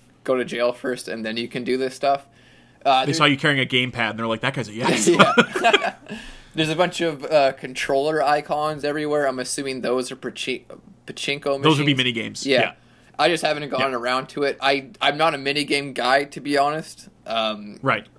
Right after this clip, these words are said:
Speaker 1: like, I, like, like, I don't play the card games in F F nine or eight, really. I, I don't care for it in any other game. It's just not
Speaker 2: Well, let me tell you something. If you want the full breadth of the Yakuza experience, I would recommend you would play at least every mini game once, 'cause you might be surprised.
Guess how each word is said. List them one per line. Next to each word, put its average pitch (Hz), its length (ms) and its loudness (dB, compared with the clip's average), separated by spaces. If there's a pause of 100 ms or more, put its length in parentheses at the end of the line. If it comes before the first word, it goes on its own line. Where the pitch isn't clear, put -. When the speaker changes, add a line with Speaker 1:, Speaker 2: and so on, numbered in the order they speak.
(100)
Speaker 1:
like, 131 220 -2
I, 127 260 0
like, 139 240 -4 (760)
like, 160 160 -4
I 151 100 4
don't 156 180 2
play 147 160 0
the 139 100 -2
card 131 320 0
games 135 340 -6
in 123 80 -6
F 123 200 0
F 127 160 -2
nine 120 260 -4
or 113 120 -2
eight, 117 260 -4
really. 120 560 -2
I, 107 240 -4
I 117 120 -2
don't 117 220 -6
care 113 280 -4
for 113 340 -6
it 104 120 -6
in 110 140 -8
any 113 220 -4
other 110 220 -6
game. 110 340 -6
It's 120 100 -4
just - 200 -6
not 117 220 -2
Speaker 2:
Well, 139 140 2
let 165 120 0
me 214 60 -2
tell 190 180 2
you 147 80 0
something. 110 420 -6 (120)
If - 140 -12
you 175 80 -4
want 202 240 0
the 170 60 -4
full 180 200 0
breadth 151 540 2 (160)
of 139 100 2
the 131 140 2
Yakuza 135 380 2
experience, 107 680 -4 (200)
I 143 200 4
would 160 220 2
recommend 165 400 2
you 165 60 2
would 147 100 0
play 170 220 4
at 131 60 0
least 202 300 -2
every 202 220 2
mini 196 240 0
game 170 240 2
once, 135 400 0
'cause 123 180 -2
you 135 60 -4
might 139 160 2
be 143 80 0
surprised. - 540 -6